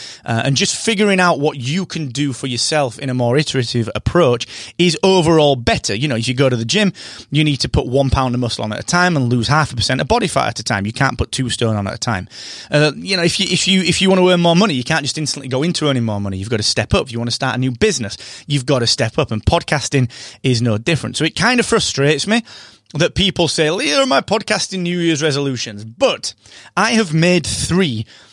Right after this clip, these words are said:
because people ask me what I'm gonna do for a New Year's resolution for my podcast. So I figured, well, I'll make three of them. These are all things that I wanna do, but they're all things that you'll notice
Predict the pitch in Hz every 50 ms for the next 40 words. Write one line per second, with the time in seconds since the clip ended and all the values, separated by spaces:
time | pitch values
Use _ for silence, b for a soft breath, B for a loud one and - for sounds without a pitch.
0 | B B B B _ _ _ _ _ _ _ - 214 - - 220 - - - 220
1 | 220 - - 185 185 160 131 - - - 120 110 110 113 123 131 127 127 127 127
2 | 127 123 113 120 117 110 - - 113 110 117 110 107 107 104 104 110 104 101 98
3 | 98 98 95 - 104 - 110 98 87 - - 92 90 - 92 92 92 - 139 139
4 | - - 175 160 170 165 202 208 208 - 185 196 196 196 214 226 233 202 - -
5 | - 170 180 165 151 131 110 117 135 156 170 B B B B B 156 180 202 185
6 | 190 196 214 220 220 214 - - 214 208 180 156 185 180 165 160 160 151 135 120
7 | 156 160 143 135 135 123 151 170 208 226 233 - - 208 202 180 151 139 - -
8 | 156 147 143 151 196 220 214 - - - 107 104 -